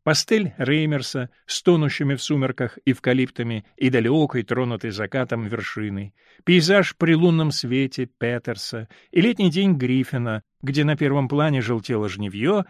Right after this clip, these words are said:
а вдали тянулись мягкие туманные очертания калифорнийских гор с коричневатыми лесистыми ущельями, подёрнутыми лиловой дымкой. "Знаете что?" — вполголоса обратился Тейр к сидевшему рядом с ним Нейсмиту,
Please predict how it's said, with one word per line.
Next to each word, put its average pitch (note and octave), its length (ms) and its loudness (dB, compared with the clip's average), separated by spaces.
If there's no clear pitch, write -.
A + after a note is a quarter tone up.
а C#3+ 100 4
вдали F#3+ 420 4
тянулись F3+ 520 2
мягкие D3+ 540 -2
туманные B2+ 480 -4
очертания A#2 640 -6
калифорнийских A2 1040 -4
гор A#2 300 -2
с - 160 -10
коричневатыми B2+ 1000 -2
лесистыми A2+ 640 -4
ущельями, E3 600 0
подёрнутыми D#3 880 0
лиловой F#2+ 480 -6
дымкой. D#2+ 420 -20
"Знаете B2+ 420 -4
что?" — G#2 320 -4
вполголоса G#2 500 -6
обратился G2 500 -8
Тейр A2 300 -6
к - 80 -18
сидевшему G2 500 -8
рядом G2+ 260 -8
с - 140 -14
ним G2 240 -10
Нейсмиту, F#2+ 560 -14